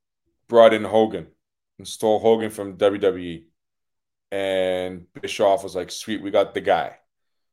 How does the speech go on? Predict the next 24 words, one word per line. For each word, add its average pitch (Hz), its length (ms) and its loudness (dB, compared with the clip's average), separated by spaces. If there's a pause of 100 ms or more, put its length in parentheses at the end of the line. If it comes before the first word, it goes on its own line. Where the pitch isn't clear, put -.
(120)
Well, 101 320 0
it's 98 240 -14
seventy-two, 107 800 -6
you 101 200 -12
had 90 460 -6 (1400)
Bobby 110 280 4
Hull, 95 440 -2 (160)
you 98 180 -18
had 92 440 -6
Gordie 110 320 -2
Howe, 90 440 -4
you 98 140 -12
had 92 140 -8
guys 104 280 -4
like 101 160 -8
that 98 240 -4
going 101 180 -8
to 98 80 -10
play 98 220 -6
in 95 60 -8
the 90 60 -14
W 95 340 -6
H 92 260 -10
A, 90 260 -8